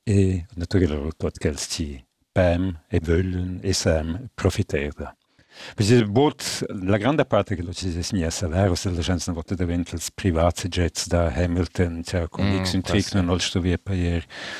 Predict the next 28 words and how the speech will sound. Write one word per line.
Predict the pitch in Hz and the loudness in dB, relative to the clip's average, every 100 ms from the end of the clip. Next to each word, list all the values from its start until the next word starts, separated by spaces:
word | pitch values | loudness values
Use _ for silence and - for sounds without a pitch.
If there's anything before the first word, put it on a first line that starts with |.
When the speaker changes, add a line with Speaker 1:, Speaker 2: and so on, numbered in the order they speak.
| - - - 104 | -12 -14 -10 -2
Speaker 1:
eh, | 95 95 95 92 123 | 2 4 4 4 0
in | 104 | -2
posti | 104 - 87 | -2 0 0
di | 95 | 2
più | 107 | 2
valore. | 92 95 110 120 - - - - - - - | 2 4 4 4 2 -10 -20 -20 -20 -12 0
Aber | 104 101 | 2 4
così | 98 113 | 2 4
lì, | 139 131 110 | 4 4 2
i | |
deve | 92 87 92 | 0 0 0
per | 107 98 | 0 2
oli, | 120 117 117 117 113 101 | 4 4 4 2 2 0
i | 104 | 0
deve | 87 92 92 92 | 2 2 2 0
per | - 92 | -2 0
gas, | 98 110 110 110 - - | 2 4 6 4 0 -4
i | 87 | -2
deve, | 95 95 95 95 | 0 2 4 4
e | 95 | 2
su | 90 | 0
tutto, | 95 107 - - | 2 2 2 2
eh, | 104 87 90 - | 2 2 0 -2
materia | 117 101 110 95 90 | 0 2 2 2 2
prima, | 104 95 95 104 | 4 6 6 4
su | 107 92 | 4 2
tutto, | - 90 82 - | 2 4 4 2
er, | 87 85 80 82 | 0 2 2 0